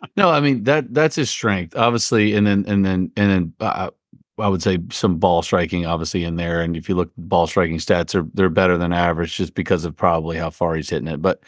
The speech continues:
his weakness is his short game. That's something that is not a strength of his, and he had to rely on that heavily. I think he only hit half of the greens that final round.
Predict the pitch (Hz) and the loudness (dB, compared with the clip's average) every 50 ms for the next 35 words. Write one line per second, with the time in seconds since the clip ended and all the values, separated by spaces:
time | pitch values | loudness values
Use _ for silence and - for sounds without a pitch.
0 | - - - - - - - - _ _ _ - 131 131 120 101 110 101 110 123 | -20 -20 -20 -20 -20 -20 -20 -20 _ _ _ 2 4 4 4 4 2 4 4 4
1 | 127 123 123 110 104 95 - - 78 98 95 90 78 - 95 92 82 - - - | 4 4 2 4 4 2 0 0 2 2 2 2 2 2 0 0 0 0 0 2
2 | 104 95 95 82 82 80 76 73 71 69 - _ _ _ _ _ - 98 95 87 | 2 2 2 0 -2 -6 -6 -6 -8 -12 -14 _ _ _ _ _ 0 0 0 0
3 | - - - 113 101 90 - 101 95 95 92 87 85 85 80 104 92 90 85 85 | 0 -2 0 0 0 2 2 2 2 2 2 0 0 -2 -2 -2 0 2 2 2
4 | 87 82 80 - - - 90 85 80 - 80 80 80 78 78 80 - - 95 92 | 2 0 -2 -4 -2 -2 -2 -2 -4 -6 -6 -6 -4 -6 -6 -8 -6 -4 -2 0
5 | 90 87 85 80 87 101 110 98 104 104 98 90 95 92 92 90 90 90 90 90 | 0 0 0 -2 -2 -2 0 2 2 2 2 2 2 2 2 4 4 4 4 4
6 | 87 87 85 82 82 - - - - - 101 101 101 90 90 85 82 82 80 82 | 4 2 0 -2 -4 -6 -6 -10 -6 0 2 2 2 2 0 0 0 0 0 0
7 | 87 - - 131 - - 104 87 82 82 80 78 92 85 - - - 92 98 104 | 0 0 0 -2 0 0 -2 -2 0 -2 -2 -2 -4 -4 -4 -2 -2 -2 -2 -2
8 | - 92 92 80 82 85 85 90 87 85 78 76 - - 82 80 80 - 87 85 | -6 -8 -8 -6 -6 -4 -4 -2 -2 -4 -4 -8 -6 -6 -6 -6 -4 -4 -2 -2
9 | 82 80 78 82 82 78 73 71 - | -2 -2 -2 -2 -4 -4 -6 -8 -12